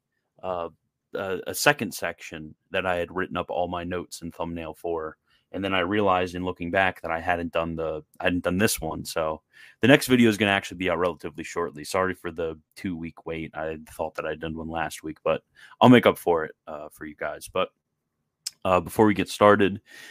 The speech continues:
if you appreciate stuff like this, um, definitely consider becoming a patron. Uh, honestly, this is the sort of stuff I enjoy the most. Uh, we can actually,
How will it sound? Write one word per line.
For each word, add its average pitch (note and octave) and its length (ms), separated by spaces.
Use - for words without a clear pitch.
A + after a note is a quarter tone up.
if - 80
you C3+ 140
appreciate G#2 560
stuff - 240
like G2 240
this, G2 360
um, D#2 520
definitely F2 300
consider E2 380
becoming D2+ 380
a D#2 40
patron. G#2 540
Uh, D#2+ 300
honestly, F#2+ 460
this F2 280
is E2+ 160
the - 100
sort F2+ 220
of F2 60
stuff - 280
I F2+ 120
enjoy F2+ 260
the F2 80
most. F#2 480
Uh, F2 60
we F2 80
can F2 140
actually, E2+ 640